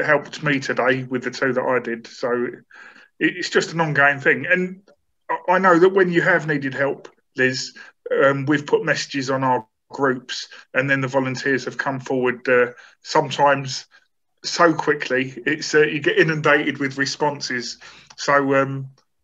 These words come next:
as, as and when you do need something, we can always post a message on the group,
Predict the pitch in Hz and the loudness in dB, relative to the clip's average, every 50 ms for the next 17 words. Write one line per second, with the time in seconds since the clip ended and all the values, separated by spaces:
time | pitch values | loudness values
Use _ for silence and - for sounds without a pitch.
0 | _ - - - - - - - - 180 165 160 - - 190 175 - 170 160 165 | _ -20 -20 -18 -18 -18 -16 -6 -2 -2 0 0 2 2 2 2 2 0 -2 -4
1 | 160 160 156 151 160 156 151 151 156 156 147 147 - - 131 131 - - 139 139 | -4 -4 -2 0 0 0 2 2 2 0 0 0 -4 -6 -6 -6 -6 -6 -6 -4
2 | 139 135 135 143 139 135 - 156 156 147 143 139 131 120 - - 139 131 135 - | -4 -6 -6 -6 -6 -6 -6 -6 -4 -2 0 0 -2 -2 -2 -2 -2 -2 -4 -4
3 | 139 135 131 131 - - 131 143 131 131 131 127 - 139 131 127 135 - - | -4 -4 -4 -4 -6 -6 -6 -6 -4 -4 -6 -4 -2 -2 -2 -2 -4 -6 -14